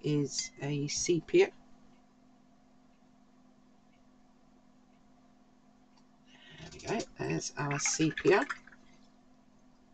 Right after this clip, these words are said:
Followed by cobalt blue. So this is cobalt blue, it's not cobalt blue hue. It's actual cobalt blue, which is P B twenty-eight.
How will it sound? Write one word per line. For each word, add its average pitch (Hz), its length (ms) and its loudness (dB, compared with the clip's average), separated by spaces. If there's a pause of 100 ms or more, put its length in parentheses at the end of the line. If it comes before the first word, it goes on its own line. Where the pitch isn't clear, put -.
(720)
Followed 190 540 10
by 139 440 8
cobalt 202 840 4 (140)
blue. 135 560 4 (260)
So - 160 -4
this 156 240 2
is 180 180 12
cobalt 160 480 4
blue, 120 180 2
it's - 200 -2
not 147 340 0
cobalt 139 500 2 (120)
blue 127 280 4
hue. 160 460 6 (1000)
It's - 100 -16
actual - 460 -2
cobalt 139 440 2 (100)
blue, 202 220 12
which - 240 2
is 151 100 -8
P 165 200 2
B 143 180 -2
twenty-eight. - 1200 2